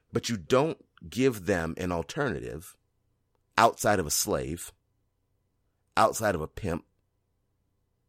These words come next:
a drug dealer, it hurts.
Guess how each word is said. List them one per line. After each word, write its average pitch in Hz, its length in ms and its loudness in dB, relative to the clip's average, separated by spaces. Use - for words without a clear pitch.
a 85 60 -6
drug 87 420 -4
dealer, 80 460 -6
it 110 160 0
hurts. - 480 -4